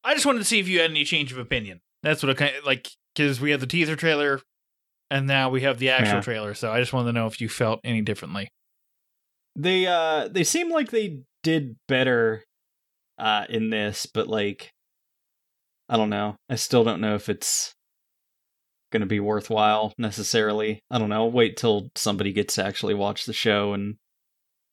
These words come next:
Speaker 2: can say whether it's good or not.
Speaker 1: Mm-hmm.
Speaker 2: Um, they were at least brave enough to show balls in it. I mean, I know it's animated, but, like,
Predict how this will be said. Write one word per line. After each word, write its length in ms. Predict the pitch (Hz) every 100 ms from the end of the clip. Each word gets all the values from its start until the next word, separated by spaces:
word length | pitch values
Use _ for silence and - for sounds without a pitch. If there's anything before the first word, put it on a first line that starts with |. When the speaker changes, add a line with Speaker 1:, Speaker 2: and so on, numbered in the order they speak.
| _ _ _ _
Speaker 2:
can 160 | - 110
say 200 | - 107
whether 280 | 101 101 104
it's 160 | 101
good 180 | - 110
or 60 | 104
not. 340 | 101 101 104
Speaker 1:
Mm-hmm. 440 | 147 147 135 - 135
Speaker 2:
Um, 380 | 131 127 131 - _ - -
they 180 | 120 143
were 480 | 151 156 147 143 -
at 120 | 123
least 380 | 143 196 - -
brave 320 | 143 156 160
enough 260 | 147 131 131
to 120 | -
show 260 | 127 143 127
balls 680 | 110 113 120 107 98 95 -
in 180 | 101 104
it. 160 | 101 -
I 80 | 117
mean, 240 | 123 123
I 80 | 123
know 180 | 131 131
it's 180 | 110
animated, 540 | 113 113 107 104 104 95
but, 140 | 101
like, 360 | 101 98 95